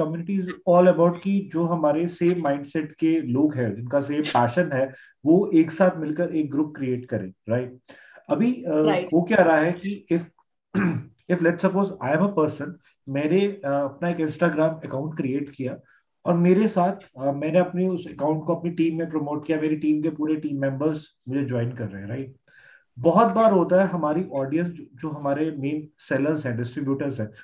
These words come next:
Speaker 1: वो चाहते हैं कि हम नई audience तक पहुंच सकें, राइट?
Speaker 2: राइट।
Speaker 1: New audience को कैसे tap base करें, थोड़ा सा यदि आप इसके बारे में बताएंगे कि what,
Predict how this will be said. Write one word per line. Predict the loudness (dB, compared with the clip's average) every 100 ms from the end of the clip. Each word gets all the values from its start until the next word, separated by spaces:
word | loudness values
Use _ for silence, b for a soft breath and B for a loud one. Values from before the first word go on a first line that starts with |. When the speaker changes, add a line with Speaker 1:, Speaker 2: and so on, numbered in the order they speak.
| B 0
Speaker 1:
वो | 4
चाहते | 6 4 2
हैं | -4
कि | -2
हम | -2 -2 -4 -6 _ 0
नई | 4 6
audience | 8 6 4 2 0
तक |
पहुंच | -6 -4 -4 -4
सकें, | -8 -10 -14 _ _ _ _ 0
राइट? |
Speaker 2:
राइट। | 2 0 -6 _ 4
Speaker 1:
New | 8 10
audience | 8 6 2
को |
कैसे | 0 -2 -2 -6 -12 _ 0
tap | 2 2
base | 2 2 2
करें, | -6 -6 -8 B B B 2
थोड़ा | 4
सा | 4 2
यदि | 0
आप | 0 -2
इसके | -6 -2 0
बारे | 2 0
में | -2
बताएंगे | -4 -4 -4
कि | -4
what, | -2 -2